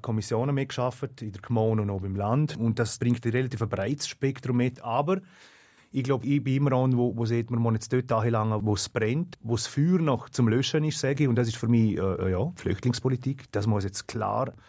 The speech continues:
einen Rahmen bekommen, das Ganze. Das läuft für mich in die falsche Richtung. Das ist jetzt anzugehen, umgehend. Und, äh, vielleicht bei der Finanz, ich bin relativ, ich bin schon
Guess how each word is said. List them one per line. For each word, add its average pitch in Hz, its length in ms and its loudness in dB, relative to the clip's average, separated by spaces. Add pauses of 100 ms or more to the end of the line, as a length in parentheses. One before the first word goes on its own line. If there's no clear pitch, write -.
(240)
einen 101 100 -6
Rahmen 120 380 -2
bekommen, 127 280 -4
das 120 120 -8
Ganze. 120 340 -2
Das 113 140 -2
läuft 107 300 -2
für 107 60 -6
mich 113 120 2
in 120 60 2
die 110 80 2
falsche 101 360 -2
Richtung. 123 420 -4
Das 101 100 -10
ist 95 100 -8
jetzt 117 320 -2
anzugehen, 120 520 -4 (460)
umgehend. 113 600 -2 (640)
Und, 123 320 0
äh, 113 300 4 (220)
vielleicht 113 320 -6
bei 120 140 2
der 110 80 2
Finanz, 123 520 -2
ich 143 80 0
bin 120 260 0
relativ, 117 460 -4
ich 113 60 -4
bin 104 100 -4
schon 107 180 0